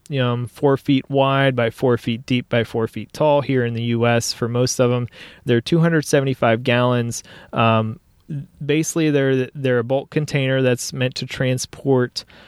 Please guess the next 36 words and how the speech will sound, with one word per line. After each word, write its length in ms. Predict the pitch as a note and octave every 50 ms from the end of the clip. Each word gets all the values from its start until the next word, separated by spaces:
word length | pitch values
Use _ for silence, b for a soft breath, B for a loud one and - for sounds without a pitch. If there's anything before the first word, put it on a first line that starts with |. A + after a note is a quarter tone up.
| B B -
um, 320 | C3 B2 A#2 A#2 A2+ A#2
liquid 360 | B2 C3+ C3+ - D3 D3 C#3
materials 720 | C#3 C#3 - - F3+ F#3 F3 D3 C3+ B2+ B2+ C3 C3 -
between 460 | - - C3 B2 - - C3 C3 B2+
manufacturing 800 | B2+ A#2+ B2 B2+ B2+ A#2+ - B2+ B2+ C3+ C#3 - - C#3 B2 A2+ A2
sites, 480 | - - A2+ A2 A2+ A2+ - - - B B B B B B
um, 500 | - B2 A#2+ A#2+ B2 B2 B2 B2 B2 - - _ -
in 140 | C3+ B2+ B2+
a 120 | A#2+ A#2+
relatively 580 | A#2+ B2+ C3 C#3+ D3+ - - D#3+ D#3 D3+ D3 C3
small 360 | - - D3 C3 B2+ B2+ B2
capacity 760 | - C3 B2 - - A#2 A2 A2 - - - A#2+ A2+ A2 G#2+
for, 180 | - A#2+ A2+
you 160 | A2+ A#2 A2+
know, 140 | A2 G#2+ G#2
a 40 | G#2+
manufacturing 840 | A2 A#2 A2+ A2+ A2 A2 - - B2+ C3 C3 - - - A#2+ A#2+
scale, 440 | - - - - A2 G#2+ G#2+ G#2+ G#2+ B B B B B B B B B
um, 500 | - B2 A#2+ A#2+ B2 A#2+ A#2 A#2 A#2+ - _ _ _ _ _ _ -
and 220 | C3+ C3+ C3+ C#3
in 200 | C#3 - D3+ C#3+
about 280 | C3+ C3 C3+ B2+ B2+ B2
a 40 | A2+
pallet 460 | - - - B2 B2 A#2+ A2+ - -
size, 560 | - - B2 A2 G#2+ G#2 G2+ A2+ - - - _ _
you 120 | - C3 A#2+
know, 140 | A#2 A#2 A#2
something 320 | - C#3+ C3+ - - C#3
that 140 | C3 C3 -
can 120 | - C3+
be 80 | B2 A#2+
transported 640 | - - C3+ C3 B2+ - - - D3 C3+ B2+ A#2+ A#2+
with 160 | A#2 A2 G2+
a 60 | A2
forklift, 580 | - - C#3 B2 A2 - G#2+ G#2 G#2 - - -
basically. 580 | A#2+ A2 G#2+ - - - - - B2+ B2+ C#3